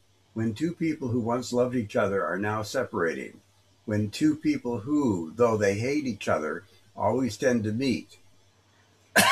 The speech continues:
When you dislike yourself, or when thoughts are in conflict, even in your own mind.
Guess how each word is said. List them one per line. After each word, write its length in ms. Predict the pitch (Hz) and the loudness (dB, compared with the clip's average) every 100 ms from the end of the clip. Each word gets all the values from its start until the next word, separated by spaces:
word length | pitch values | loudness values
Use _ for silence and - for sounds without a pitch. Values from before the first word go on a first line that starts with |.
| 1077 - - _ - | 4 0 -10 _ -6
When 200 | 147 143 | -2 0
you 80 | |
dislike 560 | 127 151 - 147 143 151 | 0 0 0 2 2 2
yourself, 560 | 131 107 - 80 - - _ _ _ _ _ - | -2 -2 0 0 -2 -10 _ _ _ _ _ -6
or 160 | 117 127 | 0 2
when 200 | 117 117 | 2 0
thoughts 440 | - 139 139 - | 2 4 4 0
are 300 | - 110 113 | -6 0 2
in 100 | 117 | 0
conflict, 720 | 107 135 135 131 - 80 - - | -2 0 0 0 -4 -6 -6 -10
even 380 | 123 139 127 107 | -4 -2 0 0
in 100 | 110 | 0
your 220 | 110 113 | 0 0
own 220 | 110 117 | 0 0
mind. 480 | 113 120 110 - - | 0 0 0 -4 -10